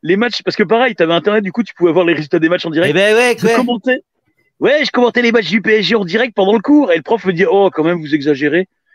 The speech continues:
Speaker 1: Mais il m'emmerdait pas parce que j'étais un bon élève.
Speaker 2: <laughs> Et que lui, à mon avis, devait être inté-, devait être intéressé pour avoir le résultat. <laughs>
Speaker 1: Ouais, il était supporter du Stade Rennais, donc ça comptait pas trop, mais bon, euh, quand même, il, il, ça le faisait gaulerie, quoi. Il disait, « Oh, ils sont sympas, ces jeunes. »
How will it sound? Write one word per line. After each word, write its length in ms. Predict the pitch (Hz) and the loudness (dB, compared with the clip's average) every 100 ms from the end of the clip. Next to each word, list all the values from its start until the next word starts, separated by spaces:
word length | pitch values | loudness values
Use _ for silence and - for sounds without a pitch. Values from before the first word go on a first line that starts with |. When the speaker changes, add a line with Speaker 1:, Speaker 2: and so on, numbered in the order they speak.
| _ | _
Speaker 1:
Mais 120 | 156 175 | -2 -2
il 80 | |
m'emmerdait 320 | 170 156 143 147 | 0 -2 0 2
pas 100 | 240 | 2
parce 100 | 240 | 0
que 40 | |
j'étais 120 | - | -4
un 60 | 151 | 0
bon 140 | 143 | 0
élève. 200 | 135 165 180 _ _ _ _ _ | 0 -2 -6 _ _ _ _ _
Speaker 2:
<laughs> 1080 | 110 - - 156 - - - 190 - - 208 | -20 -20 -16 -16 -16 -18 -16 -18 -18 -20 -12
Et 100 | 147 | -12
que 80 | 175 | -6
lui, 80 | |
à 60 | 180 | -6
mon 120 | 151 | -4
avis, 200 | 151 165 | -6 -6
devait 140 | 156 143 | -6 -6
être 120 | 147 | -6
inté-, 240 | 135 143 | -8 -8
devait 400 | 160 139 151 156 | -10 -10 -8 -6
être 160 | 160 165 | -6 -8
intéressé 420 | 151 151 151 185 | -10 -8 -8 -10
pour 140 | 151 139 | -10 -8
avoir 220 | 139 139 | -6 -6
le 60 | 139 | -6
résultat. 680 | 135 131 135 156 139 - - _ | -8 -10 -6 -6 -6 -10 -20 _
<laughs> 220 | 190 - | -14 -4
Speaker 1:
Ouais, 240 | 170 202 208 | 0 2 2
il 20 | |
était 120 | 185 | -2
supporter 360 | 165 202 185 196 | -6 -2 0 0
du 100 | 185 | 0
Stade 240 | - 185 | -2 0
Rennais, 440 | 175 185 196 196 185 | 2 2 2 0 0
donc 160 | 151 | -2
ça 100 | - | -6
comptait 240 | - 139 151 | -10 -8 -4
pas 160 | 160 | -2
trop, 340 | 156 - 175 175 | -2 2 4 4
mais 140 | 143 | 0
bon, 380 | 127 156 160 127 | -2 -4 -2 -4
euh, 40 | 120 | -4
quand 140 | 147 | -6
même, 220 | 139 151 143 | -4 -4 -2
il, 300 | 127 123 123 | -2 -4 -8
il, 80 | 143 | -6
ça 80 | 170 | -6
le 60 | |
faisait 220 | 131 151 147 | -4 -2 0
gaulerie, 280 | 156 151 | 2 0
quoi. 180 | 160 139 - _ _ _ | -2 -4 -6 _ _ _
Il 100 | 185 | -6
disait, « 260 | 165 170 170 | 0 0 0
Oh, 260 | 131 147 170 - _ | 0 0 0 -4 _
ils 100 | 175 | -10
sont 180 | - 180 | -6 -6
sympas, 560 | - - 151 139 139 151 | -6 -4 -4 0 0 0
ces 180 | - 117 | -4 -6
jeunes. » 340 | 123 120 143 | -4 -6 -8